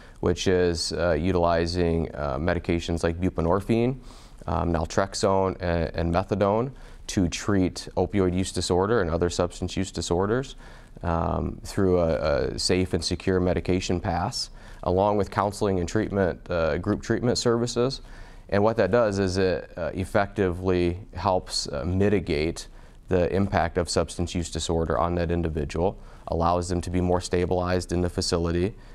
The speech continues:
focus on other programming areas that they, uh, need to address. And it also stabilizes their behavior, uh, which reduces incidents, uh, and increases safety and security for our facilities, for our staff,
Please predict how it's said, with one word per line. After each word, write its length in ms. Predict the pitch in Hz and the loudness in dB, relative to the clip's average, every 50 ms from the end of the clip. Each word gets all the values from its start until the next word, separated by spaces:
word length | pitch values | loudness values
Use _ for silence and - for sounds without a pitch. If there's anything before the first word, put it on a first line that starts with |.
| - - | -18 -4
focus 380 | - 98 95 92 - 98 - | 0 0 0 2 0 0 0
on 140 | 95 92 - | 0 0 2
other 240 | - 92 92 95 95 | 2 2 2 2 0
programming 640 | 80 - 101 92 92 87 92 92 90 90 90 90 62 | 0 2 2 2 2 2 2 2 2 2 2 2 2
areas 400 | 82 87 87 90 87 87 87 - | 2 2 2 2 2 2 2 2
that 220 | 90 85 80 - | 0 0 0 0
they, 340 | - 87 87 87 87 90 98 - - - - - | 0 0 0 0 0 -2 -4 -8 -12 -14 -8 -4
uh, 140 | 80 69 82 | -2 -2 0
need 240 | 85 87 90 85 | 0 0 0 0
to 160 | - - 92 85 | 0 0 0 0
address. 540 | 78 - 78 71 - - 107 - - - - - - - - - | 0 -2 -2 0 0 0 0 -2 -6 -10 -12 -16 -20 -20 -10 -4
And 100 | - 101 | 0 2
it 80 | 104 101 | 4 4
also 280 | 110 135 143 - 160 | 4 2 2 0 -4
stabilizes 640 | 160 - - 123 123 123 117 98 104 107 104 101 98 | -4 -2 0 0 0 2 2 0 0 0 -2 -2 -2
their 140 | 98 98 90 | 0 0 0
behavior, 640 | 82 78 95 101 107 135 135 - - 50 50 50 - - - - - - - - - - - | 0 -2 0 2 2 2 2 0 -2 -4 -6 -6 -8 -12 -16 -18 -20 -20 -20 -20 -8 -4 -2
uh, 100 | 82 82 | -2 0
which 220 | 80 82 - - | 0 -2 0 -2
reduces 480 | 90 85 82 87 85 - - 85 80 78 | -2 0 0 0 0 0 -2 -2 -2 -2
incidents, 720 | 85 87 85 - 87 78 85 85 92 104 - - - - - - | -2 -2 -2 -2 -2 -2 0 -2 -2 -2 -4 -6 -8 -8 -8 -6
uh, 160 | 92 85 82 - | -4 -4 -2 -2
and 120 | - 87 | -2 -2
increases 500 | 80 87 80 - - 87 82 - 80 82 | -2 -2 -2 -2 -2 -2 -2 -2 -2 -4
safety 340 | - - 85 85 85 - 90 | -2 -2 -2 -2 -2 -2 -4
and 100 | 87 82 | -4 -4
security 480 | - 87 - - 92 90 90 87 82 82 | -6 -8 -6 -4 -2 -2 0 -2 -2 -6
for 300 | - - 92 90 87 87 | -4 -4 -2 -2 -2 -2
our 40 | 82 | -4
facilities, 560 | - 92 85 - 90 87 87 85 82 82 - | -6 -8 -6 -2 -2 0 0 0 0 -2 -2
for 220 | - - 90 85 | -2 -2 -2 -2
our 80 | 82 85 | -2 -4
staff, 580 | - - - 80 78 76 76 87 - - - | -4 -4 -4 -4 -2 -2 -2 -4 -6 -8 -12